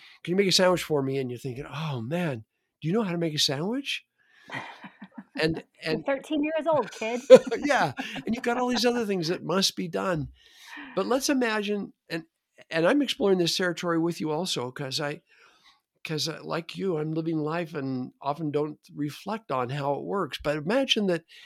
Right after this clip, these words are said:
Speaker 1: you turn fully to Mo the way God turns to us, and you say, "Come here, son."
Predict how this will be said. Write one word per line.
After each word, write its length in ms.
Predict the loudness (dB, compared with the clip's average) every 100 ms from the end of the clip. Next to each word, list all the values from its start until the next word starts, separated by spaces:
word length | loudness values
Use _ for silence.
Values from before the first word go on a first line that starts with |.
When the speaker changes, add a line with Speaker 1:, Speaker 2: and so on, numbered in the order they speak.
| -20 -20 -20 -10
Speaker 1:
you 160 | -6 -4
turn 560 | -4 0 0 0 -2
fully 560 | -8 -6 -2 -2 -4 -6 -10
to 140 | -6
Mo 460 | -2 0 -2 -6 -14 _ _ _ _ _ _ _ _ _ _
the 240 | -8 -2
way 140 | 0 0
God 320 | -2 -4 -4
turns 460 | -6 -6 -4 -6
to 140 | -6 -10
us, 520 | -8 -8 -6 -4 -6 -8 _ _ _ _ _ _ -14
and 160 | -12
you 60 | -8
say, 180 | -8 -8
"Come 240 | -16 -10
here, 220 | -8 -6
son." 380 | -8 -10 -10 -12